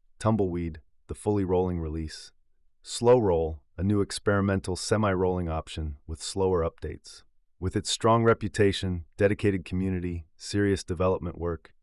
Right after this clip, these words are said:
and bold changes, OpenSUSE Leap sixteen has all the potential to shine.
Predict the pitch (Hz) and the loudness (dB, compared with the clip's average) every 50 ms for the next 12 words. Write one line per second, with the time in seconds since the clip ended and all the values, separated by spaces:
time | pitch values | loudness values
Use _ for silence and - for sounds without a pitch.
0 | _ _ _ 92 85 80 104 107 107 95 - - 101 98 98 95 85 90 85 78 | _ _ _ -6 0 4 6 6 6 4 2 0 2 2 2 2 0 -2 -4 -4
1 | - - - - _ _ - 104 - - 110 98 - - 113 101 - - - 98 | -8 -12 -18 -20 _ _ 0 0 2 2 0 2 2 2 2 2 0 0 -2 -2
2 | 98 95 - - - 98 87 - - - 98 95 92 85 80 80 78 - - 87 | -2 -2 -4 -6 -6 -6 -6 -6 -6 -4 -2 -2 0 0 -2 -2 -2 -2 0 0
3 | 90 85 78 - - - - 92 90 82 - - 78 - - - - - 82 78 | 0 0 -2 -6 -8 -8 -4 -4 -4 -4 -4 -8 -10 -10 -12 -12 -10 -8 -8 -8
4 | 76 73 76 73 | -8 -8 -10 -12